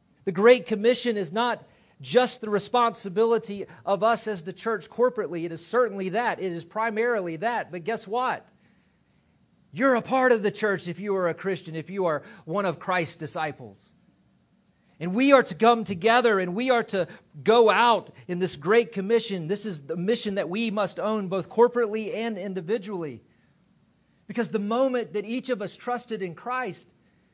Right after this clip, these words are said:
he handed you your orders for deployment on his mission. Don't crumple them up and throw them away.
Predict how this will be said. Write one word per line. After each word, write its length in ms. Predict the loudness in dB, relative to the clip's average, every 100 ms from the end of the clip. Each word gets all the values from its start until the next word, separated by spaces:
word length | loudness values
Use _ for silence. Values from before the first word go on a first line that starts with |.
| _ _ _
he 220 | -4 -2
handed 520 | 2 4 4 2 -4
you 360 | -4 -2 -4 -8 _ _ _ _ _ -2
your 200 | 4 6
orders 460 | 10 10 8 2
for 160 | -6 -6
deployment 800 | -6 2 6 6 4 -4 -14 _ _ _ _ _ _ _
on 120 | -4
his 140 | -4 -2
mission. 560 | 0 0 0 -8 -10 -20 _ _ _ _ _ _ _ _ _ _ _ _ _ _ _ _ _ _ _ _
Don't 300 | 4 4 4
crumple 420 | 0 0 2 0
them 180 | 0 -2
up 280 | 0 -2 -4
and 120 | -8
throw 260 | -2 0 0
them 140 | -2
away. 640 | -4 -4 -2 -2 -4 -8